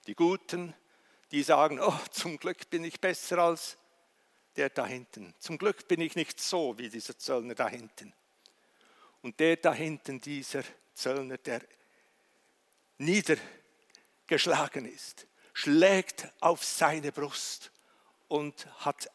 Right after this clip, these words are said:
ein Gebet. Weißt du welches? Was hat er gebetet? "Gott, sei mir Sünder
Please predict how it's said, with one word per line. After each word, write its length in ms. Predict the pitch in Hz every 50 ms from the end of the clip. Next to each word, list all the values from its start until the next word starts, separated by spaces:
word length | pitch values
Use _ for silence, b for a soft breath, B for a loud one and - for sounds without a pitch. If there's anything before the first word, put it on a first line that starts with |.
| - -
ein 460 | 143 143 151 160 170 165 165 160 156
Gebet. 560 | 151 139 - 156 143 113 95 - _ - -
Weißt 280 | 147 160 180 196 - -
du 60 | 160
welches? 460 | 170 180 202 190 240 233 - - - - _ _ _ _ _ _ _ _ _ _ _ _ _ _ _ _ _ _ _ _ _
Was 140 | 147 143 -
hat 180 | 156 165 -
er 60 | 127 -
gebetet? 440 | - 110 - - - - - - - _ - _ _ _ _ _ _ _ _ _ _ _ _ _ _ _ _ _ _ _ _ _ _ _ _ _ _ _ _ _ _ 110 107 _ _ _ _ _ _ _ _ _
"Gott, 480 | _ 160 175 185 196 - - - - - b b b b b b b b _
sei 800 | - - - - - - - 123 139 160 165 170 170 165 165 165 - _
mir 320 | - 135 147 147 151 156 156
Sünder 720 | - - - - - - 123 131 135 131 139 - - 117